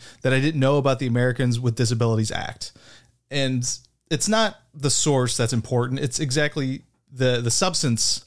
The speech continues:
of what was posted by Mike Glover. "I'm a minority,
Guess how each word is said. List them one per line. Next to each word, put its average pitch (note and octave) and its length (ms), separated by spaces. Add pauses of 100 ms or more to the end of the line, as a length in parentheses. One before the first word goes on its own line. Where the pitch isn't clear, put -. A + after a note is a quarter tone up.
of A#2+ 400
what C#3+ 160
was B2+ 120
posted A#2+ 380
by A2 180
Mike A2 240
Glover. G2 360 (840)
"I'm E3 160
a G#3 80
minority, D#3+ 640